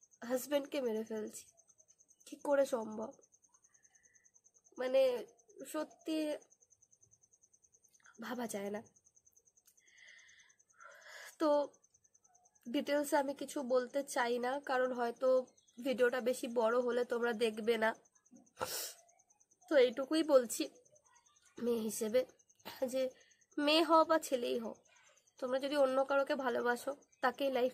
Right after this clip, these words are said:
partner হিসেবে বেছে নাও, মা বাবাকে বলো, রাজি করাও,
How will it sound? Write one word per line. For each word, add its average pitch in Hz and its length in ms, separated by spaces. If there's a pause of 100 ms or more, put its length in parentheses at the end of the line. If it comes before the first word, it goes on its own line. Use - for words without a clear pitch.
partner 247 320
হিসেবে 254 260
বেছে 220 280
নাও, 226 100 (840)
মা 240 140
বাবাকে 240 300 (120)
বলো, 220 220 (420)
রাজি 233 260 (100)
করাও, 233 260